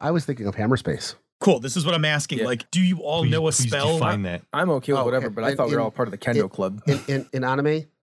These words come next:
Speaker 1: there's, like, the idea, this actually thing came from cartoons like Ranma One Half and Lim, where for no reason the angry girlfriend can suddenly just pull a hammer out of nowhere and whack her boyfriend with it and then put it away.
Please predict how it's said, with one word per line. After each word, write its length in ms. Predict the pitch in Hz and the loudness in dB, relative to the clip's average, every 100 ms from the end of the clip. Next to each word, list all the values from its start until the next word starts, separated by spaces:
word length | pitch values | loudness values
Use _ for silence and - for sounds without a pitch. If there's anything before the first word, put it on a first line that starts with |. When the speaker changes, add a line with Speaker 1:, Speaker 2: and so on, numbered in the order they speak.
| - | -8
Speaker 1:
there's, 600 | 120 120 117 113 110 - | -2 2 2 0 -6 -2
like, 220 | 123 117 | -2 0
the 120 | 123 | 0
idea, 460 | 120 113 127 120 117 | 0 0 0 0 0
this 240 | 110 120 | -2 -2
actually 220 | 160 151 | -2 -2
thing 180 | 127 147 | -4 -4
came 240 | - 139 131 | 0 -2 0
from 360 | 127 117 110 - _ _ | 0 0 0 -4 _ _
cartoons 300 | 135 123 120 | -2 -2 -2
like 100 | 113 | -2
Ranma 260 | 117 123 120 | 0 0 0
One 140 | 113 | 0
Half 320 | 110 113 117 | 0 -2 -2
and 160 | 110 110 | -2 0
Lim, 180 | 117 110 | 2 2
where 320 | 110 104 101 _ _ - | 2 0 -2 _ _ -4
for 80 | 131 | 0
no 120 | 139 | 2
reason 480 | 123 135 127 123 117 | 2 0 0 0 0
the 160 | 113 | 0
angry 200 | 110 120 | 0 0
girlfriend 380 | 110 120 120 117 | 2 0 0 -4
can 60 | - | -2
suddenly 160 | 120 107 | 0 0
just 100 | - | 0
pull 160 | 127 | -2
a 40 | 113 | 0
hammer 220 | 117 113 | 0 0
out 80 | 107 | 0
of 100 | 101 | 0
nowhere 340 | 110 113 110 | -2 0 0
and 80 | 101 | 0
whack 220 | 95 107 | -2 -2
her 80 | 110 | -2
boyfriend 360 | 107 110 123 123 | -2 0 0 0
with 120 | 117 | -2
it 40 | |
and 60 | 92 | -4
then 80 | 101 | -2
put 140 | 113 | 0
it 60 | 104 | 2
away. 300 | 101 113 | 2 0